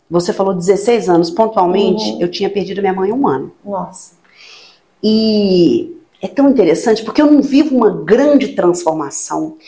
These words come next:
Speaker 1: Eu sempre tive coragem, audácia e sonhos. Eu acredito que a leitura desde muito cedo, e eu citei aqui na nossa conversa, no, no paralelo, aqui no, no, no intervalo,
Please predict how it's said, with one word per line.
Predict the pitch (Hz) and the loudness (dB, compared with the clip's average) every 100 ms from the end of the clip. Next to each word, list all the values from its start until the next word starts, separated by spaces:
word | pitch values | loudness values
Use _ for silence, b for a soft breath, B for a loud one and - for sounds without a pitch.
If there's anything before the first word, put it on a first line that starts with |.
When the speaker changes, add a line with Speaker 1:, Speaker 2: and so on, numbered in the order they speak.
| B B | B B
Speaker 1:
Eu | 226 | -2
sempre | 226 - 311 311 | -2 2 2 2
tive | - - | -6 -6
coragem, | - 170 170 185 180 180 | 0 2 2 0 0 -2
audácia | 165 - 180 185 - - - | -4 0 0 0 -6 -10 -10
e | 175 | -8
sonhos. | - - - 196 180 143 - - - _ _ _ _ B B B B - | -6 -6 0 2 2 0 -8 -14 -18 _ _ _ _ B B B B 4
Eu | 214 | 4
acredito | 214 269 277 | 4 -2 0
que | |
a | 269 | 2
leitura | 220 - 254 285 | 2 0 0 0
desde | 196 196 196 | 2 0 0
muito | 185 175 | -2 -2
cedo, | - 247 247 | 0 0 0
e | 190 | -2
eu | 175 | -2
citei | 196 185 185 | -4 0 2
aqui | 170 180 | 2 0
na | 170 | 2
nossa | 165 - | 2 -2
conversa, | 170 160 165 - | -4 -2 -2 0
no, | 170 175 | -2 0
no | 165 | -2
paralelo, | 165 160 160 170 165 | -2 -2 0 0 0
aqui | 165 - | -4 -2
no, | 156 | 0
no, | 156 151 | 0 0
no | 156 | 0
intervalo, | 156 151 143 196 233 180 | 0 -2 -2 0 0 -2